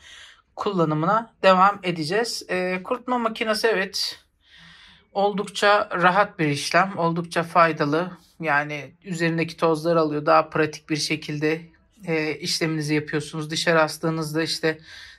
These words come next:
dışarıdaki is kokusu ya da işte, e, çöl tozlarından vesaire etkilenmiyorsunuz. Bu yönden avantajlı bir durum. Özellikle çocuğunuz, bebeğiniz varsa, e, sık sık yıkanması gereken çamaşırları olduğu için hızlı bir şekilde yıkayıp hızlı bir şekilde kurutma işlemini de gerçekleştirebiliyorsunuz.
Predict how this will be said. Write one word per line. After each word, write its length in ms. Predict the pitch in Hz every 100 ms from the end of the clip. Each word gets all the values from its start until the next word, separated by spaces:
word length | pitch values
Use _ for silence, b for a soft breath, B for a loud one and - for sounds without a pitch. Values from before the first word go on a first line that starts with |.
| _
dışarıdaki 520 | 175 170 165 151 147
is 220 | - 170 -
kokusu 440 | 170 156 - 165
ya 180 | 151 151
da 100 | 151
işte, 380 | 147 - 156 151 - -
e, 320 | 180 156 151 151
çöl 280 | 175 165
tozlarından 640 | 165 170 151 165 156 160 156
vesaire 400 | 165 165 160 156
etkilenmiyorsunuz. 960 | 160 - 180 180 180 156 139 208 247 -
Bu 100 | 196
yönden 380 | 185 175 170 165
avantajlı 720 | 185 196 202 196 214 208 208
bir 180 | 226 208
durum. 240 | 214 226 B B B B -
Özellikle 560 | 214 214 220 208 208 196
çocuğunuz, 520 | 190 185 180 175 170
bebeğiniz 500 | 175 175 180 175 175
varsa, 500 | 180 170 - 190 196 B B B B _
e, 220 | 165 160
sık 240 | 160 - -
sık 260 | 190 190
yıkanması 500 | 175 190 180 185 180
gereken 380 | 190 175 170 185
çamaşırları 640 | 180 180 175 175 180 180
olduğu 240 | 185 170 170
için 240 | 160 190
hızlı 260 | 185 196 175
bir 60 |
şekilde 360 | 151 160 156 156
yıkayıp 400 | 190 190 208 196
hızlı 220 | 190 180
bir 40 | 156
şekilde 380 | - 156 180
kurutma 340 | 180 180 170 185
işlemini 360 | 170 170 165
de 100 | 185
gerçekleştirebiliyorsunuz. 1500 | 214 185 175 165 165 170 - 175 170 170 196 190 190 190 -